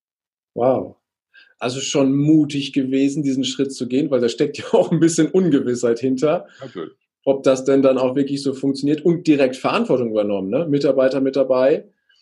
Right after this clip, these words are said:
Speaker 2: Genau.
Speaker 1: Okay. Aber es hat sich ja ausgezahlt, ne? Ähm, das,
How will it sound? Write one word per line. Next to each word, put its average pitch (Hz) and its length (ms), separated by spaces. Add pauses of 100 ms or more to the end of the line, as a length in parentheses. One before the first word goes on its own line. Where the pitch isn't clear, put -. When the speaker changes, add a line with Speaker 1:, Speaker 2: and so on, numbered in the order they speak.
(180)
Speaker 2:
Genau. 98 300 (380)
Speaker 1:
Okay. 120 560 (200)
Aber 131 160
es 143 100
hat 139 120
sich 147 140
ja 156 100
ausgezahlt, 110 680
ne? 139 340
Ähm, 120 360
das, - 340